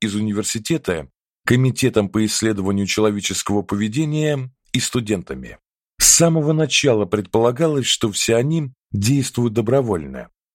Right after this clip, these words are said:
и могут уйти, как только решат, что больше не хотят участвовать в эксперименте. Однако, как показали события второго дня, заключенные решили, что это настоящая тюрьма.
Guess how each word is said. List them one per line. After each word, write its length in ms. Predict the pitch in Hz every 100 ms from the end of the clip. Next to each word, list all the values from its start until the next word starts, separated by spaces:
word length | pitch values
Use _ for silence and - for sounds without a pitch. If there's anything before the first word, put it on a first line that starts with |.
| _
и 120 | 127
могут 360 | 123 120 98 -
уйти, 500 | 107 104 - 160 107 _ _ -
как 200 | 117 -
только 280 | 117 107
решат, 360 | 113 120 - 160
что 220 | - 139
больше 340 | 123 143 - 135
не 120 | 139
хотят 440 | 131 107 104 -
участвовать 640 | 92 - 143 - 131 131
в 60 | 101
эксперименте. 800 | 87 - 107 101 85 - - - _ _ _ _ _ _ _ _
Однако, 520 | 123 131 180 185 156
как 340 | 135 160 143 -
показали 500 | 131 127 117 127 113
события 540 | - 113 117 - 104
второго 400 | - 107 104 107
дня, 380 | 113 170 135 80 _ _ _ _
заключенные 800 | 98 117 131 127 117 135 120 117
решили, 500 | 117 123 - 170 147
что 460 | 120 - 123 113 -
это 300 | 160 160 160
настоящая 800 | 139 123 123 117 113 107 - 104
тюрьма. 460 | 123 113 92 -